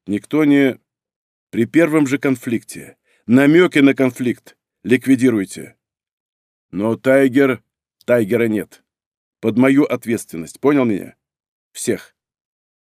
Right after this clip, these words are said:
«Да». Пан сбросил вызов и набрал новый номер. «Кая, мне нужна команда полностью». «Поняла. Видела новости», ответила девушка и отключилась. «Тайгера нет».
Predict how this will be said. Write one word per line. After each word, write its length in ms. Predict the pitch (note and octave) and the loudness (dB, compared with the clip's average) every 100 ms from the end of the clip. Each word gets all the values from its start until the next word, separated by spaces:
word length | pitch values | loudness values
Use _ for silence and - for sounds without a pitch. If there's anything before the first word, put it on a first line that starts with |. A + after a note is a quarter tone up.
| _ _ _ _ | _ _ _ _
«Да». 400 | D2+ F2 G#2 G#2 _ _ _ _ _ _ _ | -12 -8 -6 -8 _ _ _ _ _ _ _
Пан 220 | C3 C#3 | -2 0
сбросил 440 | G#2+ G#2 B2+ - G2 | -2 -2 -2 -2 -4
вызов 380 | A#2 D3+ D#3+ - | -2 -2 -4 -4
и 80 | B2 | -4
набрал 320 | A#2 G2 C3 | -2 0 0
новый 320 | B2 G#2+ G2 | 0 -2 -2
номер. 360 | F#2 E2+ - _ _ _ _ _ _ _ | -6 -8 -16 _ _ _ _ _ _ _
«Кая, 540 | - C3 A#2+ G2+ D2 _ _ _ _ - | 0 2 2 0 -6 _ _ _ _ -2
мне 200 | A2+ D3 | 2 4
нужна 300 | C#3+ B2+ C3 | 2 2 0
команда 460 | C3+ C3 C3 B2 | 2 2 2 -2
полностью». 640 | A#2+ A#2+ G#2 F2+ - C#2 - _ _ _ _ _ _ - | -2 -4 -4 -8 -12 -18 -20 _ _ _ _ _ _ -6
«Поняла. 540 | C3 D3 C3 A#2+ A2+ _ _ _ - | -2 0 2 0 -2 _ _ _ -8
Видела 380 | A#2 D3 A#2+ A2 | 0 0 2 0
новости», 460 | B2 G#2+ F#2+ - | -2 -2 -6 -6
ответила 420 | G2 F#2+ G#2 G2 F#2+ | -6 -6 -6 -6 -4
девушка 460 | A#2+ C#3+ C3 B2+ | -2 -2 -4 -6
и 160 | B2+ A2+ | -4 -6
отключилась. 840 | G2+ G#2+ F#2 - D#2 - - _ _ _ _ _ _ _ _ _ _ _ _ _ _ _ _ _ _ | -6 -8 -12 -12 -16 -18 -20 _ _ _ _ _ _ _ _ _ _ _ _ _ _ _ _ _ _
«Тайгера 500 | A2+ B2 G#2+ A#2+ A#2 | -2 -2 -2 -4 -2
нет». 360 | A2+ G2+ - | -4 -4 -8